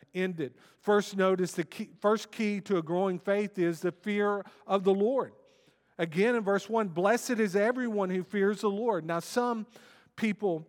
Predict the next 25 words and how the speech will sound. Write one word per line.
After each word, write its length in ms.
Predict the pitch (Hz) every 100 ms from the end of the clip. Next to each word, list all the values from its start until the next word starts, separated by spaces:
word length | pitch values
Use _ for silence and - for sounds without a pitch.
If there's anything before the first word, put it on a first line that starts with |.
| _
when 120 | - 185
they 180 | 196
hear 240 | 208 214 202
the 120 | 190
word 480 | 180 185 180 175 170 _ _
fear, 600 | _ - 214 196 143 131 _ _ _ -
they 240 | 180 202
immediately 760 | 180 175 196 226 220 180 185 175
associate 840 | 165 - 214 214 - 196 175 165
that 280 | 180 175 180
word 500 | 160 170 170 165 170 _ 170
with 240 | 175 180
terror. 460 | - 220 214 151 - _ _ _
That 260 | 143 190 220
is 180 | 226 180
not 380 | 202 220 220
what 260 | 175 185 180
the 100 | 190
fear 400 | - 202 202 202
of 200 | 185 175
the 100 | 175
Lord 440 | 175 180 185 175
means 440 | 175 180 175 175 165
at 160 | 170
all, 560 | 170 196 208 180 151 151